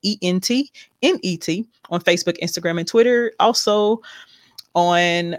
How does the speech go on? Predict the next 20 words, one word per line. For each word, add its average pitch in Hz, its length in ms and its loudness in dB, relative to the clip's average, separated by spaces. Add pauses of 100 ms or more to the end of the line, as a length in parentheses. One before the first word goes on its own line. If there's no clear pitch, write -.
uh, 160 260 -2
LinkedIn 165 480 0
at 175 160 2
Ego 156 260 0
Entertainment 165 480 0
Network. - 400 2 (840)
And 254 320 4
if 226 160 0
you 247 80 2
would 220 140 4
like 247 280 4
to 269 160 4
follow 170 600 4 (120)
Business 170 420 0
Banger 156 280 -2
Spotlight 185 800 2 (100)
or 170 220 4
myself, 170 920 0
Lady 170 400 2
J, 170 540 -2